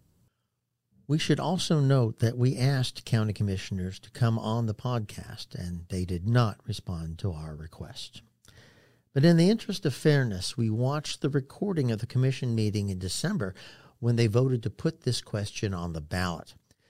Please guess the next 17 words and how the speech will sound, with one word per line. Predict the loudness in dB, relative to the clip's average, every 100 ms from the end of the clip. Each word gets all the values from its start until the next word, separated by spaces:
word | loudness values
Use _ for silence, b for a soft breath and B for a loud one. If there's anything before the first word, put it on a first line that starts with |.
| _
Several | -2 4 4 4 0
commissioners | 2 2 2 0 -4 -6 -8
talked | -6 -6 0
about | -2 0 -4
the | -4 -6
issue. | -6 -6 -8 -8 b b b b -10
So | 0 2
did | 2 2
more | 2 2
than | 0 -2
twenty | -6 0 2
citizens, | 2 0 0 0 -4 -6 -8
almost | -6 -4 -4 -4 -8 -6
all | 0 2
of | 2
them | -2 -8 -8
opposed | -4 2 2 2 -2 -14